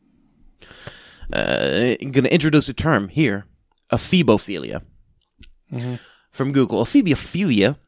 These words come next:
Speaker 1: is the primary or exclusive adult sexual interest in mid to late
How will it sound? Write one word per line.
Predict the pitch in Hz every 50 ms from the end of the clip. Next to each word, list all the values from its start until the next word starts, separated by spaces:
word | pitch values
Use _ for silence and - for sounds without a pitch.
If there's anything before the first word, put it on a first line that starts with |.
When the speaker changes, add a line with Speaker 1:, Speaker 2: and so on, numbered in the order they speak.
| _ _
Speaker 1:
is | - 127 110
the | -
primary | - - - 175 202 185 151 135 131 131 123
or | 101 104 107 76
exclusive | 104 - - - 196 208 196 - 143 107
adult | 87 107 - - 131 156 180
sexual | - - - 170 165 - 214 190
interest | 135 113 110 - - 113 113 - - - -
in | 113 107 107 104 107
mid | 123 147 156 139 - -
to | - 139
late | 117 107 101 110 117 113